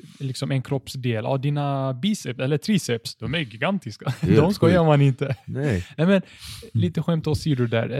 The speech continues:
Speaker 1: Eh, men man kan ju liksom peka och sen ge beröm eller kritik bero-,
Speaker 2: Mm.
Speaker 1: beroende på vad det är. Men man glömmer bort just hjärnan. Och man behöver inte titta på hjärnan och säga,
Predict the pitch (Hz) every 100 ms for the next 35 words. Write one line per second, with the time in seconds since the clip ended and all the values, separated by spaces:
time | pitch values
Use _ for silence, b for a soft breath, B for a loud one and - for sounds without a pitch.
0 | 143 143 139 135 - 165 180 190 185 196
1 | 180 - 170 160 _ _ - 165 - 117
2 | 110 _ _ _ - - 135 123 - _
3 | - 135 135 127 127 120 113 113 110 110
4 | - 123 113 - 110 110 69 - 120 120
5 | 117 117 113 107 113 135 143 117 B B
6 | B B _ _ _ _ 135 135 143 147
7 | 135 151 151 143 147 - 120 117 - _
8 | 135 127 131 120 139 139 147 135 143 143
9 | - - 127 120 120 117 127 131 143 123
10 | - 113